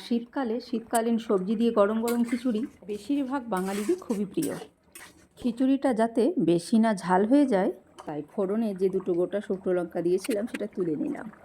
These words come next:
এবারে একে একে সবজিগুলো দিয়ে দেব। দিয়ে দিলাম আলু, কুমড়ো, বিনস আর ফ্রোজেন মটরশুঁটি। আপনারা চাইলে আপনাদের পছন্দ মতো সবজি দিতে পারেন খিচুড়ির মধ্যে।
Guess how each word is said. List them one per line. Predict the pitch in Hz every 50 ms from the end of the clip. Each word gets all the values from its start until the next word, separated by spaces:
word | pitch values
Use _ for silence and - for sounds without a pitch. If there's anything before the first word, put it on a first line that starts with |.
| - - - - - - - - - - - - - - 330 320 - - - - - - -
এবারে | 175 165 156 208 349 - - - 226
একে | 180 - 180 165
একে | 160 - 247 233 -
সবজিগুলো | - 170 156 165 - 170 165 - 160 156 147
দিয়ে | - 147 147 -
দেব। | 135 - - - - - - - - - - - 190 - - - -
দিয়ে | - 196 185 160
দিলাম | 180 175 170 165 - - - 170
আলু, | 160 151 165 214 330 - - - - - - 180 180 - - - - - - - -
কুমড়ো, | - 196 180 170 170 175 202 294 392 - - - - - - - - - 160
বিনস | 175 180 185 233 427 - - - - - - - - 160 156
আর | 180 302 359 - - - -
ফ্রোজেন | - 226 196 185 220 285 349 269
মটরশুঁটি। | 175 147 - - - - - 240 - - - - - - - - - - - - - - - - - - - - - - - - - - - - - - - -
আপনারা | 185 190 190 185 202 196 -
চাইলে | 240 233 269 262 214 294 339 - - -
আপনাদের | 180 - - 170 160 180 170 - -
পছন্দ | 170 170 - - 214 214 240 254 269
মতো | 269 - 233 403 403 - -
সবজি | - 185 160 156 165 175 160
দিতে | 170 170 - 214 -
পারেন | 247 220 202 196 190 190
খিচুড়ির | - 190 - 202 185 185 175 170
মধ্যে। | 165 156 - - 196